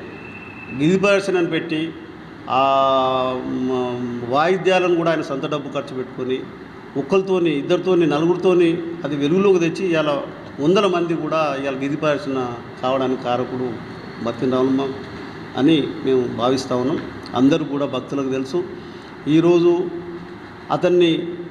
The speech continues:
ఏ హోదాతోని, మేము కూడా చైర్మన్ ఇచ్చినాం, నువ్వు కూడా చైర్మన్వే, సేవ చేయడానికి చైర్మన్ అని తప్ప, ఏ-, ఎవరి మీద కర్ర పెత్తనం చేయడానికి కాదు. ఇది కేవలం, నేను, మీరు ఏమన్నా అనుకోండి, రాయండి, నా తప్పు రాసినా పర్లేదు.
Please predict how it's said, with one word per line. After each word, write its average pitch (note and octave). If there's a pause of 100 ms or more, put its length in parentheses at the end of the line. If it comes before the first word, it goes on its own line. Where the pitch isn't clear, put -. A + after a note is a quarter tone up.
(1120)
ఏ F3+ (760)
హోదాతోని, F3+
మేము D#3+
కూడా F3+ (120)
చైర్మన్ E3+
ఇచ్చినాం, E3
నువ్వు D3+
కూడా D#3+ (140)
చైర్మన్వే, C#3+ (480)
సేవ D3+
చేయడానికి G3
చైర్మన్ F#3+
అని E3
తప్ప, D3 (680)
ఏ-, E3+
ఎవరి F3
మీద F#3+
కర్ర F#3
పెత్తనం F#3
చేయడానికి D#3+
కాదు. D3 (640)
ఇది D#3
కేవలం, F3 (800)
నేను, D#3
మీరు D#3
ఏమన్నా E3+
అనుకోండి, D#3+
రాయండి, D3+
నా C#3+
తప్పు C3+
రాసినా D3+
పర్లేదు. C3+